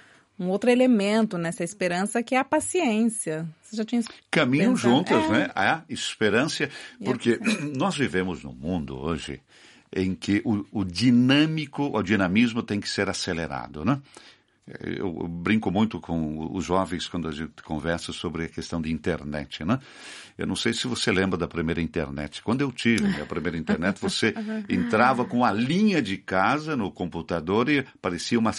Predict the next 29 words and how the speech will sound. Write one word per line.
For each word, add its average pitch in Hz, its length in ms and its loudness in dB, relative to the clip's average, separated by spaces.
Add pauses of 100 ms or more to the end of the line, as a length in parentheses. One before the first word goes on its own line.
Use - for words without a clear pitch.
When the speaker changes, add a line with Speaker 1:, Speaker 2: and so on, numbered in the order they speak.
Speaker 2:
uma 101 120 0
clicida 110 600 0
e - 40 4
ficava 110 380 0
ali 92 140 -2
tique, - 280 -8
tique, 87 260 -6
tique, 87 260 -6
tique, 85 260 -8
tique 82 240 -10
todo 127 240 0
o 107 40 -2
tempo 123 380 -2 (360)
e - 20 -6
você 95 240 -2
olhava 101 340 4
pra 90 120 -8
aquela 90 220 -4
tela, 90 280 -6
maravilha. 92 680 -2
Quando 123 240 2
entrava 120 520 2
depois 110 340 -4
de 104 120 -2 (220)
trinta, 117 380 2
quarenta 117 420 2
segundos, 107 520 -2
você - 200 -8
ficava 101 520 -4